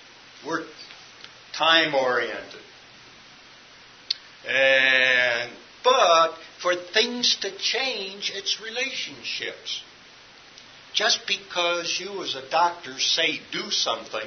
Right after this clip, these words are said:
you need to change, most people aren't going to change.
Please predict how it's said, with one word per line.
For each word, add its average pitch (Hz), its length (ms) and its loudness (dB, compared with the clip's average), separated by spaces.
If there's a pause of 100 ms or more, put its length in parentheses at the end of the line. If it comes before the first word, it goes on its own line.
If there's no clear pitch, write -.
you 147 140 -10
need 175 320 -10
to 123 180 -14
change, 156 680 -4 (1600)
most 202 340 0
people 156 340 -6
aren't 143 240 -4
going 135 240 -6
to 120 240 -16
change. 127 340 -10